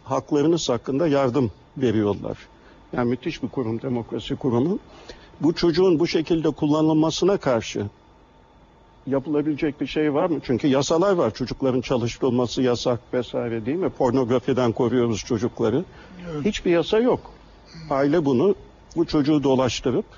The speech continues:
Speaker 1: e, misyoner gibi dolaştırıp işte şey yapabiliyor. Ama aynı günlerde, daha doğrusu bir yıl önce gene bir, bir, bir grup, e, Hristiyan değil, kendi bir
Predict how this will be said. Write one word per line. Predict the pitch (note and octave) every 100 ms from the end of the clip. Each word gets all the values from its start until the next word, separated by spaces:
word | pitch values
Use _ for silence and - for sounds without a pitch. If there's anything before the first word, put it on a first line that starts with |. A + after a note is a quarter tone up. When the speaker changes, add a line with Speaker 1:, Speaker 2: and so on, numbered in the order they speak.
| - - - - - - -
Speaker 1:
e, |
misyoner | B2 B2 C3 D#3 D3 D#3
gibi | B2 B2 A#2 -
dolaştırıp | A#2+ A#2 - - E3 -
işte | - D#3+
şey | - F3
yapabiliyor. | E3+ E3+ E3 C#3 -
Ama | F3+ G3+
aynı | - G#3 G3+
günlerde, | C3+ B2+ A2 A2 G#2+ C#3+
daha | C3+ C3
doğrusu | C#3 A#2+ C#3+
bir | F#3
yıl | E3+ B2
önce | A#2 G#2+ D3 G#3 - - - - - -
gene | E3+ G3 D#3
bir, | B2 A2 - - - - - - - - -
bir, | C3+ A#2 F#2 - - -
bir | A2+ C3 G#2+ -
grup, | A2 B2 F3 - - - -
e, | C3+ B2+ A#2+ A#2+ A2+ - - - -
Hristiyan | C#3+ D#3 - F3 F3 F3+
değil, | B2 B2 E3
kendi | - C#3+ C#3+ C#3+
bir | C3